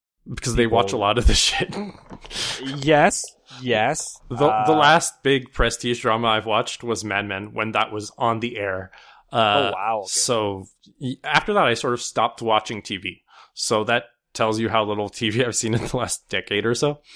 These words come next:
Speaker 1: Um,
Speaker 2: Right.
Speaker 1: but, but yeah.
Speaker 2: I, I do have a funny, uh, trivia regarding, like, you, like, watching real T V and such. I, I, like, one of the big things why this show is big is because it is, quote unquote,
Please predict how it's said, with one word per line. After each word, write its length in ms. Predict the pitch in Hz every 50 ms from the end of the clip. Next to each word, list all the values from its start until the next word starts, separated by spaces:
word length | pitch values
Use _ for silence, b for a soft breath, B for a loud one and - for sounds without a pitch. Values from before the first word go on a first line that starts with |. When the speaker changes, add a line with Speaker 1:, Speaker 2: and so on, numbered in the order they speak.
| B B B B _
Speaker 1:
Um, 340 | - 107 107 104 98 95 95
Speaker 2:
Right. 200 | 98 135 127 117 117
Speaker 1:
but, 440 | - _ _ _ _ _ - - - _
but 180 | 117 107 107 -
yeah. 160 | - - - - _ _ _ _ b b b b
Speaker 2:
I, 140 | 147 147 151 -
I 120 | - 156 156
do 140 | 151 175 220
have 140 | 233 202 160
a 120 | 143 127
funny, 460 | - - - 151 143 139 151 151 143 127
uh, 160 | 113 107 107 - -
trivia 380 | - - 135 123 113 107 107
regarding, 540 | 104 104 104 107 101 101 104 107 107 107 104
like, 260 | 104 101 98 98 - _
you, 240 | _ - 127 123 123
like, 220 | 123 117 - -
watching 460 | 120 113 113 113 113 - - 113 107
real 200 | 104 107 113 113
T 140 | 110 - - 160
V 80 | 117
and 100 | 113 107 -
such. 200 | 131 123 - -
I, 120 | 117 131 - -
I, 120 | 135 135 - _ _ _
like, 160 | - 131 127 _ _ _ _ _ _ _
one 240 | - 135 143 180 214
of 80 | 196
the 80 | 180 156
big 220 | 139 139 131 135 _ -
things 320 | 139 143 147 147 135 123
why 340 | 117 110 113 113 113 110 107 107 _
this 160 | - 123 127
show 240 | - - - 117 107
is 100 | 101 -
big 260 | - - 120 131 117
is 220 | 113 104 104 - - _ _ _ _ _ _ _ _ _ _
because 360 | - - - - 117 117 123
it 160 | 123 117 120
is, 360 | 131 143 151 143 131 - - - _ -
quote 200 | - 135 131 127
unquote, 400 | 120 113 - - 131 131 127